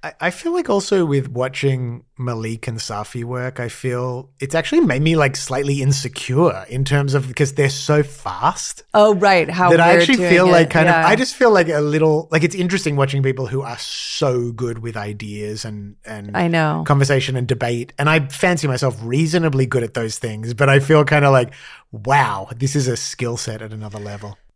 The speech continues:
Speaker 1: Thank you for tuning in to Weirder Together today. Uh,
Speaker 2: Hope it was mellow.
Speaker 1: Hope it was mellow.
Speaker 2: Hope it was nice.
Speaker 1: And, uh, gonna leave you with, uh, I made this
Speaker 2: Oh,
Speaker 1: Noise
Speaker 2: yeah.
Speaker 1: Addict record. Oh, I'm gonna leave 'em with Lasagna.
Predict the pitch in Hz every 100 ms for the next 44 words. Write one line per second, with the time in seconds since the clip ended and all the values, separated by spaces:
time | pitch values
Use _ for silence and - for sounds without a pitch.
0 | _ - - 202 - 170 170 - 175 156
1 | 151 147 147 143 147 151 135 139 135 135
2 | 135 135 123 127 120 127 - 135 139 135
3 | 139 139 139 139 139 139 143 151 - 131
4 | 123 123 123 123 127 _ _ _ - 208
5 | 196 202 - 170 185 196 208 220 226 233
6 | 240 180 165 156 147 139 156 156 156 208
7 | 160 170 165 202 185 180 196 233 - -
8 | - - 139 139 135 135 131 135 143 139
9 | 131 131 131 131 123 120 123 117 139 131
10 | 139 143 151 156 139 139 - 131 135 135
11 | 143 139 123 127 - 123 113 117 185 226
12 | 269 302 277 269 226 185 143 127 135 127
13 | -